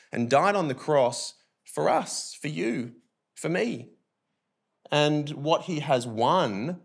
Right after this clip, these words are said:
for us, Romans chapter eight, there is now no condemnation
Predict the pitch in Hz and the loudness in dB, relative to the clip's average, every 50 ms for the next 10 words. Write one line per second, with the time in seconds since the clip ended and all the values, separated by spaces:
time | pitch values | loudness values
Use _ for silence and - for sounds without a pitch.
0 | _ - - - 139 131 151 185 180 131 98 90 92 147 180 - - - - - | _ -18 -6 0 2 4 4 4 4 4 4 4 2 0 -2 -6 -8 -10 -10 -14
1 | _ _ _ - 131 131 139 151 156 147 127 120 113 110 101 - - - _ _ | _ _ _ -2 0 2 2 4 2 2 0 0 -2 -2 -4 -6 -8 -12 _ _
2 | _ _ _ - - 139 - - 107 107 135 160 147 147 147 143 123 131 143 147 | _ _ _ -2 -2 -2 0 0 0 2 4 4 4 2 0 -2 0 0 0 2
3 | 151 143 131 139 131 120 110 104 98 98 98 101 113 117 120 123 131 131 131 131 | 0 -2 -2 -2 -2 0 0 0 0 -2 -2 -2 0 2 2 2 2 2 0 -4
4 | 131 - - 123 117 117 113 107 110 107 107 110 107 98 95 104 107 - - - | -8 -8 -4 -2 -2 -2 0 0 0 -2 -2 -2 -2 -2 -2 -2 -2 -6 -8 -8
5 | - - | -12 -14